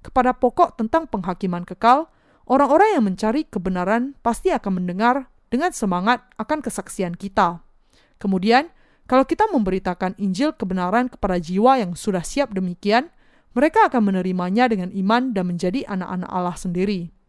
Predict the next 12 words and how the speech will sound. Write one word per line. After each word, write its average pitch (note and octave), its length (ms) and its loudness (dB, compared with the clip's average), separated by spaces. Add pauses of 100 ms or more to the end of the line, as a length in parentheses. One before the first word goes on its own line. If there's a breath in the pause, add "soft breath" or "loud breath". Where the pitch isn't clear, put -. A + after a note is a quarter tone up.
(360)
Ketika C#4 320 0
Anda E4+ 240 2
memberitakan G3 640 -2
Injil G3+ 320 0
kepada E4+ 320 2
seseorang, G#3+ 640 0 (400)
jangan G4 240 2
menyampaikan G#3 800 0
semuanya G3+ 560 -2
sekaligus. F#3 800 -4 (320)
Tentu G3 240 -4
saja, G3+ 560 2